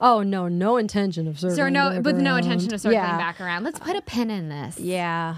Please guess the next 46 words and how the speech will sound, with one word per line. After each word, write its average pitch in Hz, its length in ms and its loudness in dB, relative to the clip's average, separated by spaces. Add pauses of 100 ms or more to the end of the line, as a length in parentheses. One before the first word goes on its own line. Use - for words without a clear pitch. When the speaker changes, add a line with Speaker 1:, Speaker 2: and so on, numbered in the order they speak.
(160)
Speaker 1:
Um, 170 520 -4 (120)
and 202 160 -2
so 214 140 -2
I 208 160 0
just 208 320 -8
wrote 185 240 -4
back 170 280 -4
and 165 80 -4
I 160 180 -4
was 160 120 -6
like, 165 460 -6 (360)
"Uh, 147 560 -8
well, 156 320 -10
I 165 180 -6
will 170 220 -4
respect - 520 -8
his 220 240 -6
wishes, 220 600 -4
but 175 360 -2 (380)
let 170 220 -4
him 170 180 -2
know 165 180 -2
that 160 160 -6
the 170 60 -4
door 151 300 -6
is 151 140 -6
always 143 320 -6
open 143 300 -8
on - 140 -8
my 139 180 -8
side." - 460 -10 (640)
And 185 560 -4 (140)
that's 185 280 -6
it. 240 180 -2
And 214 80 -4
he's 208 180 -2
never 175 380 -4
opened 226 300 -2
that 311 240 -2
door. 277 580 2
<laughs> 330 120 -16
And 185 400 -4
I 170 100 -4
have 175 160 -4
respected. 175 520 -6
Speaker 2:
Dude! 605 540 4